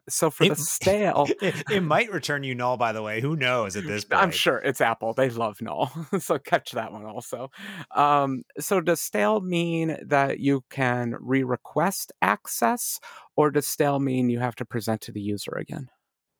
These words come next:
Speaker 2: No. So in that instance, you, you request to make new bookmark data. Now,
Speaker 1: Yeah.
Speaker 2: I don't actually know what you do 'cause there, there's, there's literally an outvar is stale, outvar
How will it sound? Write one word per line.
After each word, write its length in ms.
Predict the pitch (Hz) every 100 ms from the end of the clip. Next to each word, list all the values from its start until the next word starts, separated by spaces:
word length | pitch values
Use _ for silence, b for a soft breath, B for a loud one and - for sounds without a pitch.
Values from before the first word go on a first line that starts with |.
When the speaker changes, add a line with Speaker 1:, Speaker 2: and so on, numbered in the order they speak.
| _ - B B B -
Speaker 2:
No. 380 | 104 101 95 85
So 220 | - 95
in 100 | 95
that 220 | 101 131
instance, 500 | 131 123 - 127 -
you, 520 | 101 101 101 98 98 _
you 240 | 107 104 107
request 500 | 104 - 120 123 -
to 80 | 110
make 240 | 98 -
new 560 | 92 95 104 113 113 104
bookmark 640 | - 98 - 95 87 80
data. 420 | 82 78 71 55 _ _ _ B B
Now, 120 | 156
Speaker 1:
Yeah. 20 | 185
Speaker 2:
I 60 |
don't 120 | 311 339
actually 180 | 269
know 140 | 220 196
what 160 | 196
you 60 | 165
do 300 | 120 143 160
'cause 180 | 123 131
there, 160 | 143
there's, 320 | 127 139 131 135
there's 260 | 117 123 117
literally 460 | 135 180 196 190
an 100 | 160
outvar 520 | 120 120 131 113 120 117
is 180 | 120 110
stale, 360 | - 113 104 98
outvar 500 | 110 110 104 110 101